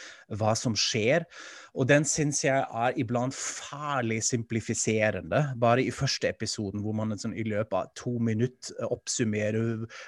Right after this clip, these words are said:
hva som har skjedd mellom første og andre verdenskrig, og hvorfor, eh, nazistene kom frem under Weimar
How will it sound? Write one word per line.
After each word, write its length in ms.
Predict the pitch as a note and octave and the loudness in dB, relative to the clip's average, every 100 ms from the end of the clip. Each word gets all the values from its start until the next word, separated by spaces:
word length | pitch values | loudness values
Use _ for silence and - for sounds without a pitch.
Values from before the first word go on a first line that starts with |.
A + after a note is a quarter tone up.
| - | 2
hva 160 | A#2 A#2+ | 4 4
som 160 | A#2+ A2+ | 2 -2
har 80 | |
skjedd 320 | A2+ A#2+ A2 A2 | 0 2 2 0
mellom 240 | G#2+ G#2+ | -2 -2
første 320 | - - - | -4 -4 -2
og 80 | G#2 G2 | -2 -2
andre 240 | G2+ G#2 | -2 -2
verdenskrig, 560 | G#2 G2+ F#2+ - A2 G#2 G#2+ | -2 -4 -8 -4 -4 -4 -4
og 160 | G#2+ G#2 - - - | -4 -6 -14 -18 -2
hvorfor, 480 | A#2 A2+ - A2+ G#2+ | 0 0 -2 0 2
eh, 640 | G#2+ G#2+ G#2 F#2+ F2+ E2+ - | 2 0 0 -2 -2 -4 -6
nazistene 640 | G2 A2+ - B2+ - - F#2+ | -6 -4 -2 -2 -2 -4 -2
kom 240 | A2+ G#2 | -2 0
frem 240 | A2 G#2 | -2 -2
under 320 | F#2+ G#2 G#2 F#2+ | -2 -2 -2 -2
Weimar 320 | F#2+ G2 | -4 -6